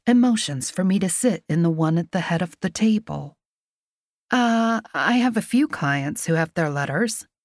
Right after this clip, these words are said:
I sit down as instructed. "All thriller authors?" Sipping my drink, I nod. "Pretty much." Mystery, thriller, noir, and crime fiction.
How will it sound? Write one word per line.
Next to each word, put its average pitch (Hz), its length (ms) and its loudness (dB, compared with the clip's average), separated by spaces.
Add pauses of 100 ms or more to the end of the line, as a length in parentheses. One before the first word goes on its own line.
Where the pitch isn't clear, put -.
(760)
I 247 80 4
sit 247 280 0
down 147 380 -2
as 151 200 -2
instructed. 160 920 -4 (540)
"All 175 300 2
thriller 202 560 0
authors?" 294 720 -2 (480)
Sipping 269 380 4
my 240 160 4
drink, 220 640 -2 (140)
I 220 100 4
nod. 143 560 -2 (880)
"Pretty 294 200 4
much." 156 500 -4 (360)
Mystery, 240 500 2
thriller, 220 520 0
noir, 226 720 0 (120)
and 226 140 4
crime 226 360 4
fiction. 143 720 -4